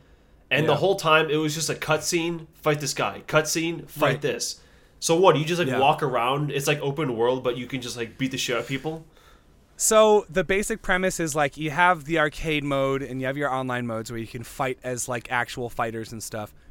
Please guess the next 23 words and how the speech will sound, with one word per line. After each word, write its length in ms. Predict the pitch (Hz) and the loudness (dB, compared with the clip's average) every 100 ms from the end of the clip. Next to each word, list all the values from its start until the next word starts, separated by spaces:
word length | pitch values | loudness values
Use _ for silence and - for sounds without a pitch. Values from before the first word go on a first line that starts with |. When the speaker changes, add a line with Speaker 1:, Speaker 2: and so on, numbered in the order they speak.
| - | -8
Speaker 2:
But 140 | 147 | -6
the 100 | 147 | -4
story 420 | 139 - 220 233 185 | -6 -2 0 2 2
mode, 400 | 151 139 135 139 | 2 2 0 -2
or, 100 | 139 | -2
like, 200 | 131 - | -2 -2
this, 280 | 127 - - | -4 -4 -4
the 180 | 135 | -6
circuit, 560 | - - 170 160 123 107 _ _ _ _ | -4 -2 -2 0 -6 -6 _ _ _ _
is 400 | 143 135 127 117 | 0 0 0 -4
you 440 | 131 135 135 127 120 | -4 -2 -2 -6 -12
create 340 | - 147 143 | -6 -2 0
your 140 | 139 139 | 0 -2
own 120 | 131 | -4
fighter 520 | - 123 120 120 117 - _ - | -4 -2 -2 -4 -4 -10 _ -8
and 140 | 143 139 | -4 -2
then 120 | 131 | -4
you, 140 | 127 | -4
uh, 80 | 131 - - | -6 -8 -8
you 180 | 147 | -6
train 500 | 139 - 175 165 170 | -4 -4 -4 -2 -2
with 220 | 143 - - | -4 -8 -8
different 460 | 143 - 151 135 | -8 -2 -2 -2